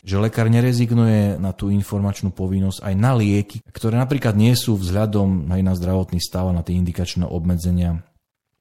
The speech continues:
pre daného pacienta hradené. Takže toto môže byť pre určitý typ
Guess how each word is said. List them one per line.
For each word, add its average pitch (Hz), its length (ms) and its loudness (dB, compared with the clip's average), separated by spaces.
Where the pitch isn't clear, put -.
pre 92 160 -4
daného 87 300 0
pacienta 82 640 -4
hradené. 85 540 -2
Takže 101 400 -2
toto 185 240 0
môže 160 320 4
byť 156 160 0
pre 120 160 -2
určitý 127 560 -2
typ 127 320 -4